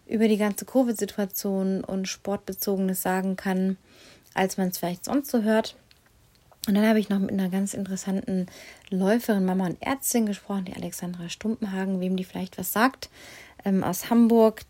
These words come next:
die ganz offen und ehrlich über ihre Diabeteserkrankung gesprochen hat, über das Mama-Sein, die Ups und Downs, das Laufen. Und ja, das werden auf jeden Fall sehr, sehr spannende Themen, die ihr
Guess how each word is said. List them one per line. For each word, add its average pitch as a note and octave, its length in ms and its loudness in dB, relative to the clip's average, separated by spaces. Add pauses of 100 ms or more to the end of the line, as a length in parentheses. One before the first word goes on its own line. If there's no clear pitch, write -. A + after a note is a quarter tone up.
(100)
die F#3+ 580 0
ganz - 220 -4
offen G3 160 -6
und F#3+ 80 0
ehrlich F#3+ 400 0
über F#3+ 240 -2
ihre F3 600 -4 (720)
Diabeteserkrankung A3 960 2
gesprochen G3 560 -6
hat, G3 320 -4
über F3 640 -4 (640)
das - 180 -14
Mama-Sein, G3 960 4
die F#3+ 80 -6
Ups - 300 -6
und F#3+ 180 -4
Downs, G3+ 500 2
das F#3 200 -4
Laufen. G3+ 640 4 (720)
Und F3+ 640 -2
ja, A3+ 140 0
das F3+ 160 -4
werden F3+ 180 -2
auf F3+ 160 -8
jeden F#3 220 -2
Fall F3 320 -4
sehr, F3+ 260 -4
sehr F3+ 160 -4
spannende F3+ 420 -2
Themen, G3 360 -2
die F#3 120 -4
ihr F#3 260 0